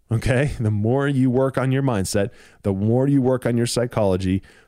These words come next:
the more you work on your beliefs, and the more you work on your expectations of yourself and what you predict of yourself, the more it becomes as strong as it can be. And the mo-, the stronger it becomes,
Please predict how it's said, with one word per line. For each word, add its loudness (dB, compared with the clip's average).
the -6
more 0
you 2
work 0
on 0
your 2
beliefs, -2
and -2
the 0
more 2
you 2
work 0
on -2
your -2
expectations -4
of 0
yourself -4
and 0
what 0
you -2
predict -4
of 0
yourself, -2
the 0
more 2
it -4
becomes -2
as -4
strong 0
as -2
it -4
can -4
be. -2
And 0
the 0
mo-, 0
the -2
stronger -4
it -6
becomes, -2